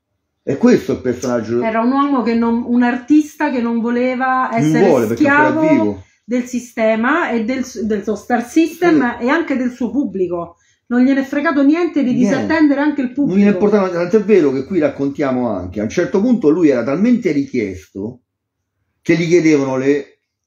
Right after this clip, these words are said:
Speaker 1: le musiche per i film, e, e fai un-, e fai nuovi concerti, e, e scrivi un libro, e scrivi un disco, e fai un disco no.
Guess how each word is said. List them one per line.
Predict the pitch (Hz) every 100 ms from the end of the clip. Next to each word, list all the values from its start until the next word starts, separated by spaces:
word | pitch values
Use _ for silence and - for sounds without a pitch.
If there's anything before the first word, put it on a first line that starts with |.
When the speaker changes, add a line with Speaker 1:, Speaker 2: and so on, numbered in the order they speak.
| _
Speaker 1:
le | - 123 147 143 143 139 135 135 131
musiche | 139 156 151 147
per | 143
i | 139
film, | 127 127 120 117 113 113 - _ -
e, | 160 165 180 175
e |
fai | 165 185 165
un-, | 165 175
e | 175
fai | - 165
nuovi | 165 151 147
concerti, | 143 135 - 120 110 92 113 101 _
e, | - 170 180 190
e | -
scrivi | - 180
un | 170
libro, | 151 135 120 113 143
e | 147
scrivi | - 190 175
un | 165
disco, | 139 131 - 143
e | 147
fai | 143 202
un | 185
disco | 170 - 160
no. | 151 135